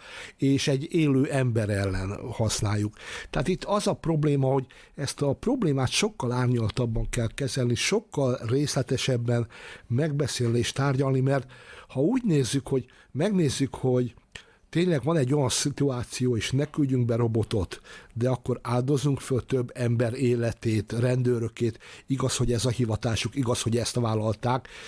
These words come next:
de ne felejtkezzünk meg a feleségeikről, meg a gyerekeikről,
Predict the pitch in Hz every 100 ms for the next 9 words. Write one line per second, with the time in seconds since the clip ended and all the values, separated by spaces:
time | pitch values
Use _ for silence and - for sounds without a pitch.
0 | - - 113 127 139 135 120 113 131 110
1 | 123 117 113 - 117 110 123 110 107 -
2 | 110 113 104 101 107 104 117 110 107 113
3 | 127